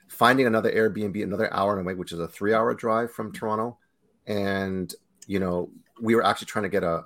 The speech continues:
a, a return or refund, and they wouldn't give it to us. Uh, and then they said that the, um, the clog in the toilet was, they were kind of alluding that it was our fault because there was a,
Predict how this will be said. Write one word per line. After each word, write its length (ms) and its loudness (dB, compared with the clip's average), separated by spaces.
a, 260 -2
a 80 -6
return 420 -4
or 100 -2
refund, 540 -2
and 200 -6
they 100 0
wouldn't 320 -4
give 160 0
it 100 -6
to 160 -2
us. 400 -2
Uh, 380 -2
and 120 0
then 140 2
they 100 4
said 240 0
that 240 0
the, 460 -4
um, 560 -8
the 100 -4
clog 560 4
in 100 -4
the 120 -4
toilet 440 2
was, 360 -4
they 80 0
were 60 0
kind 160 2
of 140 0
alluding 380 6
that 100 6
it 60 2
was 120 -2
our 160 0
fault 420 -2
because 320 -4
there 120 -2
was 140 -2
a, 120 -4